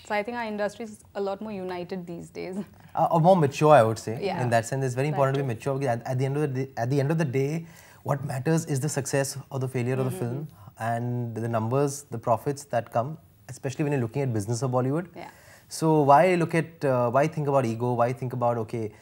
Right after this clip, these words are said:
Speaker 2: uh, why can't I come on this
Speaker 1: Right।
Speaker 2: date? I want this weekend, et cetera, et cetera।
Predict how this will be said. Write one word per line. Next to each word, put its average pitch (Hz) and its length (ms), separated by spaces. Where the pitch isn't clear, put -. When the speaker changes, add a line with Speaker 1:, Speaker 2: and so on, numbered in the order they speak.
Speaker 2:
uh, 110 240
why 120 160
can't 127 200
I 123 120
come 117 180
on 117 80
this 117 220
Speaker 1:
Right। 107 240
Speaker 2:
date? - 20
I 120 140
want 117 220
this 113 160
weekend, 110 340
et 104 100
cetera, 113 220
et - 20
cetera। 120 260